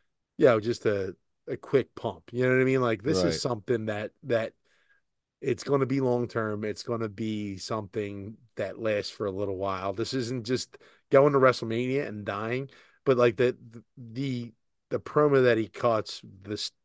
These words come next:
Speaker 1: the, the things that we just listened to were just incredible. And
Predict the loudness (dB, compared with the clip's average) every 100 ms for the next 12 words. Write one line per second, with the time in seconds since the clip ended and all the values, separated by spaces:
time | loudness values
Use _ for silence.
0 | -10 -10 -6 -2 -2 0 0 2 2 2
1 | 0 -6 -4 -2 -2 -4 -4 -2 0 -4
2 | _ _ _ _ _ _ _ -2 0 2
3 | 2 0 -4 -4 -4 -2 -4 -6 -10 _
4 | -8 -4 -4 -4 -6 -12